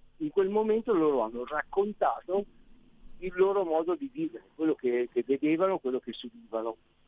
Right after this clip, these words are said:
ok? Perché comunque, eh, Frida Kahlo ha avuto un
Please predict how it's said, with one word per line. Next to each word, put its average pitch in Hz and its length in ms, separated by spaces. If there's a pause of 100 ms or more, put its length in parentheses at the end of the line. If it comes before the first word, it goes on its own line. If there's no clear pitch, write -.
(140)
ok? 127 340 (580)
Perché 131 280
comunque, 135 480
eh, 120 360
Frida - 280
Kahlo 131 300
ha 120 40
avuto 120 280
un 120 60